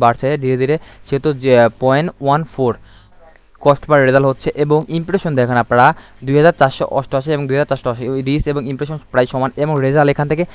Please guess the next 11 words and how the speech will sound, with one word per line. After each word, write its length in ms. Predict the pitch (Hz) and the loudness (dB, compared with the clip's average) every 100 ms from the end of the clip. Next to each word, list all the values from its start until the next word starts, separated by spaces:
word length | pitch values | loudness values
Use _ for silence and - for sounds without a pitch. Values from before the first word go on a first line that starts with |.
| - - - | -16 -4 0
আটটা 220 | 135 - 147 | 2 4 4
রেজাল্ট, 220 | 135 127 123 | 4 4 4
এখান 120 | 147 | 2
থেকে 100 | 151 151 | -2 -4
সে 80 | 160 | -4
ষাটটা 360 | 151 131 - 156 190 - - - | -2 -2 0 0 0 -6 -14 2
সেল 160 | 151 151 | 4 6
জেনারেট 220 | 151 135 127 | 4 0 0
করতে 160 | 123 120 | -6 -6
পারছে। 160 | 110 - | -6 -4
তার 100 | 123 | -2